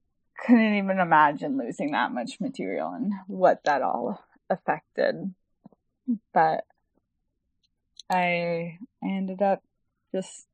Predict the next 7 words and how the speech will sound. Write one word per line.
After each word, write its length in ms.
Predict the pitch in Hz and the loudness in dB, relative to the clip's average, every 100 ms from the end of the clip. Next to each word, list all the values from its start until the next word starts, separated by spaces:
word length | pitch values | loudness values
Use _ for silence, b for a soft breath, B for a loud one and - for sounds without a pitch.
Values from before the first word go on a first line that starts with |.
| _ | _
taking 380 | 196 185 202 202 | -6 -4 -4 -4
what 160 | 190 | -2
I 80 | 190 | -2
could 460 | - 220 208 185 180 | -2 4 4 4 0
and 460 | - 180 170 175 - _ _ _ _ _ _ _ _ _ - | -4 -6 -6 -10 -12 _ _ _ _ _ _ _ _ _ -8
tried 420 | 180 151 151 170 | -2 -2 -4 -4
to 280 | 196 180 170 | 0 0 0